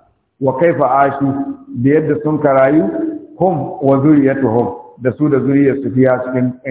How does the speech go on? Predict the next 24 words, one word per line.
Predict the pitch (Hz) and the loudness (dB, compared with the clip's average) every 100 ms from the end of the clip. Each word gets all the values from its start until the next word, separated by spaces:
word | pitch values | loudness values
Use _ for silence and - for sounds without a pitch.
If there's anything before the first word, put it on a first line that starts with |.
| - | -8
cikin | - 131 - | -4 -4 -2
ƙasa. | 123 120 - - - - _ _ - | -2 -2 -2 -8 -12 -20 _ _ -4
Fi | 127 | 0
da'awati | 143 135 135 143 147 131 | 2 2 2 2 0 2
ilayhi | 139 131 123 | 2 2 0
ta'ala, | 127 123 131 135 | 2 2 2 2
wajen | 135 139 135 | 0 0 0
kira | 139 120 | 0 0
ga | 113 113 | 0 0
Allah. | 120 107 - - - _ _ - | 0 -2 -4 -14 -20 _ _ -4
Summa | 151 151 139 131 - - - - | 0 2 2 2 0 -6 -6 -2
khalafa | 147 143 139 | 0 0 0
min | 135 139 127 | 0 0 2
ba'dihim | 123 123 135 127 - | 2 2 2 0 2
fiha. | 131 131 127 127 - - - - - - _ _ _ _ - | 2 2 4 0 0 -4 -6 -10 -16 -20 _ _ _ _ -4
Sannan | 143 139 135 135 | -2 0 0 4
bayan | 160 165 170 175 | 6 6 4 0
sun | 175 175 175 | -2 0 0
wuce | 170 131 - | 0 -2 2
su | 147 156 | 2 2
wa'annan | 135 127 135 | 0 0 0
mutanen, | 131 120 113 104 - _ _ _ _ | 2 0 -2 -6 -14 _ _ _ _
sai | 143 | -2
Allah | 123 147 147 | 0 2 2